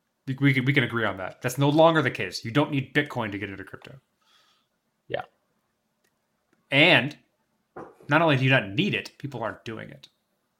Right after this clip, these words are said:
Speaker 2: Mm-hmm. Yeah.
Speaker 1: So people are throwing their money into this industry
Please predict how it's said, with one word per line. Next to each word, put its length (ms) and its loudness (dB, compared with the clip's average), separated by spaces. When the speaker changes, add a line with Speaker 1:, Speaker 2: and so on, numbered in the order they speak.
Speaker 2:
Mm-hmm. 180 -8
Yeah. 160 -14
Speaker 1:
So 120 -12
people 240 -2
are 60 4
throwing 340 0
their 120 2
money 360 0
into 220 -6
this 160 -8
industry 540 -4